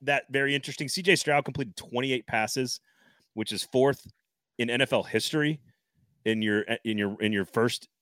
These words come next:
game as an N F L starter in your rookie season on opening weekend. Um, e-, yeah, excellent job, Tim. Yes, you're a few seconds late, but good job. You got it correct there. <laughs> Mariota versus Winston. Um, Richardson is the youngest ever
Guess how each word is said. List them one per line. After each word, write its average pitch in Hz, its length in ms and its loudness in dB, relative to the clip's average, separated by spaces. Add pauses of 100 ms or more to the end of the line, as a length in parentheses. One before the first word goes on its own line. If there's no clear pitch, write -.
(160)
game 113 400 0
as 101 160 -2
an 98 80 -2
N 104 80 0
F 110 100 0
L 104 120 2
starter 110 400 2
in 98 160 -4
your 92 120 -4
rookie 101 260 -2
season 110 300 -4
on 90 120 -2
opening 95 280 -2
weekend. 127 460 -2
Um, 87 400 -4 (500)
e-, 110 140 8
yeah, 120 240 8
excellent 123 320 4
job, 123 240 8
Tim. 156 220 4
Yes, 127 240 8
you're 104 100 2
a - 20 0
few 123 200 0
seconds 131 340 2
late, 110 240 4
but 95 140 -4
good 101 100 0
job. 101 260 4
You 110 60 -6
got 92 140 2
it - 100 -4
correct 95 280 0
there. 120 140 4
<laughs> - 0 -
Mariota 123 480 4
versus 104 400 -4
Winston. 104 440 -2 (640)
Um, 131 440 8 (840)
Richardson 185 440 8
is 165 100 8
the 156 80 4
youngest 147 400 4
ever 160 360 4